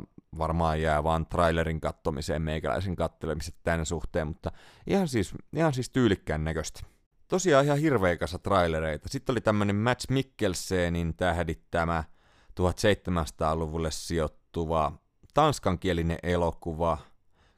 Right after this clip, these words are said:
kuin The Promised Land, ja vaikutti, vaikutti kyllä ihan mielenkiintoiselta. En silleen,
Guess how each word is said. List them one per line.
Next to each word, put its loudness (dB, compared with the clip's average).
kuin 0
The 2
Promised 2
Land, 0
ja -2
vaikutti, 0
vaikutti -2
kyllä 2
ihan 2
mielenkiintoiselta. 0
En -2
silleen, -4